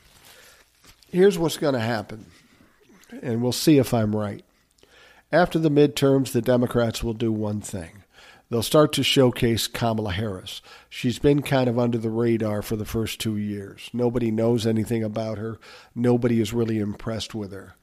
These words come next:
I have a feeling if Joe Biden decides he doesn't want to run in twenty twenty-four, they're gonna do everything they can to spotlight Kamala Harris because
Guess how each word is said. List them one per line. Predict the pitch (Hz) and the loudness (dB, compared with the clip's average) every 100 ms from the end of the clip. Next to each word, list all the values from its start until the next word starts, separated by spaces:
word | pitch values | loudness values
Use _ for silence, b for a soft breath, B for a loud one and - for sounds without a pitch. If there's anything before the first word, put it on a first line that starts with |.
| b b b b _ | b b b b _
I | 123 | 0
have | 139 131 | 0 0
a | |
feeling | 117 180 165 147 | 2 4 6 4
if | 123 - | 2 0
Joe | 139 139 | 2 2
Biden | 123 135 131 120 | 2 0 0 -2
decides | 113 - 139 139 135 131 | -6 -4 -2 0 -2 -4
he | - 131 | -4 -4
doesn't | 117 131 131 135 127 | -2 -2 -2 -2 -2
want | 123 120 | 0 0
to | |
run | 113 123 123 | 0 0 0
in | 113 | -2
twenty | - 120 117 | -2 -2 -2
twenty-four, | 113 120 113 107 123 120 123 b b b b b - | -2 -4 -4 -4 0 0 0 b b b b b -4
they're | 135 139 131 | 2 4 6
gonna | 131 123 | 6 4
do | 117 123 | 4 2
everything | 127 139 131 139 127 | 2 2 0 0 -2
they | 120 | -2
can | 117 123 117 | -2 -2 -2
to | 107 | -2
spotlight | 101 - - 117 117 120 110 - | -6 -4 -2 -2 -2 -6 -6 -6
Kamala | 117 110 107 95 | -2 -2 -2 0
Harris | 139 120 104 | 2 2 0
because | - 117 120 110 | -6 -2 -2 -4